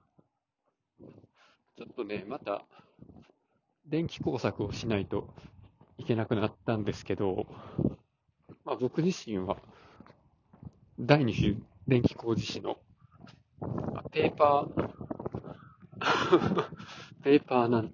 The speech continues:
なんていうんやろな。ペーパー電気工事士なので、あれ、電線と電線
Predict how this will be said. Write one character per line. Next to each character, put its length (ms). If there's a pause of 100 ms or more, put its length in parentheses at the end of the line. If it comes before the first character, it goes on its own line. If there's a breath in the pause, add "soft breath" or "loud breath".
な 120
ん 40
て 100
い 40
う 20
ん 40
や 60
ろ 100
な。 200 (300 loud breath)
ペ 80
ー 60
パ 140
ー 40
電 160
気 140
工 160
事 100
士 140
な 80
の 100
で、 200 (2250 loud breath)
あ 120
れ、 180
電 220
線 220
と 100
電 220
線 340